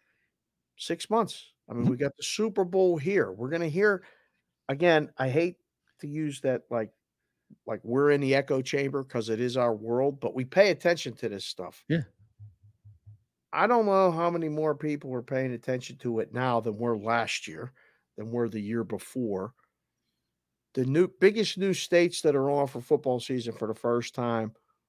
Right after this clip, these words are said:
Speaker 1: are Massachusetts and Kentucky. Like, how many more people are betting? How many
Speaker 2: Right.
Speaker 1: more people live in those states?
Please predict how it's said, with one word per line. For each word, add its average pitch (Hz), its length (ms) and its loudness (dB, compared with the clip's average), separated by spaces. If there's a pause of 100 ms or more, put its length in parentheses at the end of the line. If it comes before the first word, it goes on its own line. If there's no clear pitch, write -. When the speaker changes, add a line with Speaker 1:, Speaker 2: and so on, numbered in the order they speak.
(180)
Speaker 1:
are 110 420 0 (240)
Massachusetts 127 880 -2
and 107 160 -6
Kentucky. - 640 -12 (1120)
Like, 131 260 2 (1160)
how - 180 -6
many 170 160 2
more 190 220 4
people 196 280 0
are 190 100 2
betting? 180 360 0 (320)
How 127 140 -12
many 160 120 0
Speaker 2:
Right. 165 60 0
Speaker 1:
more 170 120 -6
people 170 280 -6
live 165 140 -2
in 170 80 -2
those 165 140 -2
states? 185 280 0